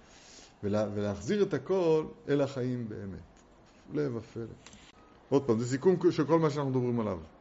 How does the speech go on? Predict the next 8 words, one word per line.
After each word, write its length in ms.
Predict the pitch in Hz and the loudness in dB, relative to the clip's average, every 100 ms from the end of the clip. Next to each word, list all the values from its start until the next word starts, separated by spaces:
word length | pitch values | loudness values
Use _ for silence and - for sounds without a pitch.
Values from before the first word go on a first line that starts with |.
| - - - - - - - - - - | -20 -20 -20 -20 -20 -20 -20 -20 -8 2
העולם 340 | 120 139 185 | 6 6 6
נברא 260 | 165 160 165 | 6 6 6
זכר 340 | 147 123 139 | 4 0 0
ונקבה, 440 | 131 127 123 101 87 80 - - - - - | 0 0 -2 -6 -8 -14 -20 -20 -20 -18 0
והתכלית 540 | 117 117 127 147 196 | 0 2 -2 0 0
היא 100 | 196 160 | 0 2
והיו 300 | 131 143 175 | 4 6 4
לבשר 560 | 139 123 - 143 143 | 4 0 2 0 0